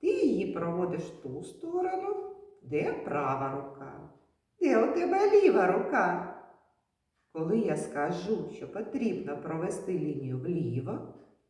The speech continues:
згадай про ліву руку. Тепер пробуємо проходити шлях. Постав олівець на точку.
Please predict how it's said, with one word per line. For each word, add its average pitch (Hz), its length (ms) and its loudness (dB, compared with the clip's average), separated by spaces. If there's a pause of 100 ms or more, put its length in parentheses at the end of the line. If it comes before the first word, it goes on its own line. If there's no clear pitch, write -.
(120)
згадай 226 760 2 (440)
про 151 400 2
ліву 220 840 2
руку. 220 920 0 (1200)
Тепер 202 720 4
пробуємо 415 640 10
проходити 254 680 0
шлях. 202 680 -4 (200)
Постав 277 580 2 (100)
олівець 165 880 6 (280)
на 190 360 4 (240)
точку. 254 880 2